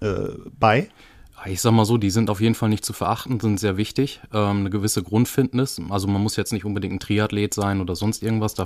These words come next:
Speaker 2: da, da muss man sich da gar nicht mit vergleichen. Ähm, die etwas höhere Komponente ist da doch eher der, der mentale Bereich in, bei uns im Skisport.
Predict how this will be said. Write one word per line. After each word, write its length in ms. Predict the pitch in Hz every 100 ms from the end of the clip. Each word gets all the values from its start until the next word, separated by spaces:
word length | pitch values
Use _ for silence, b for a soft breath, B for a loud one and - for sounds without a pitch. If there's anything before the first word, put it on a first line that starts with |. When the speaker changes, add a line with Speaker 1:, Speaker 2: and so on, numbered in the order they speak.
| -
Speaker 2:
da, 160 | 98
da 140 | 95 - -
muss 300 | 95 98 107
man 100 | 104
sich 100 | 95
da 120 | 95
gar 160 | 90 98
nicht 120 | 110
mit 120 | 117
vergleichen. 480 | - 101 107 107 107 B B B B B B -
Ähm, 360 | 101 98 98
die 360 | 95 98 95 92 101 95
etwas 320 | 98 117 -
höhere 400 | 104 107 104 98 -
Komponente 500 | - 107 104 101 101
ist 140 | 95 -
da 80 |
doch 160 | 98 98
eher 160 | 95 98
der, 160 | 95
der 120 | 90
mentale 440 | 95 92 87 90 98
Bereich 440 | 92 85 85 -
in, 240 | 87 85 87
bei 80 |
uns 180 | 92 92
im 100 | 90
Skisport. 560 | - 90 - 85 85